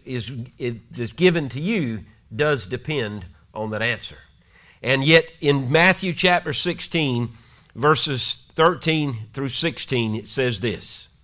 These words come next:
"When Jesus came to the region of Caesarea Philippi,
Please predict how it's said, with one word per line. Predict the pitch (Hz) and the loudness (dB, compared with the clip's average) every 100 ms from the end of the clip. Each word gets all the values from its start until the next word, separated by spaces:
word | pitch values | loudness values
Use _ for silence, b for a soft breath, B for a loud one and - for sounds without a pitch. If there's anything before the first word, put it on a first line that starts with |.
| _ _ _ _ _ - | _ _ _ _ _ -10
"When | 127 131 | -4 2
Jesus | 147 190 190 - | 4 4 4 2
came | - 170 170 | 4 4 4
to | 151 | -2
the | 135 | -6
region | 127 175 165 113 98 - b b b b b b | -2 0 0 -2 -6 -12 b b b b b b
of | 123 107 | 0 4
Caesarea | 175 170 185 156 151 | 4 4 4 4 4
Philippi, | - 165 147 120 113 95 101 | 4 6 4 6 6 6 4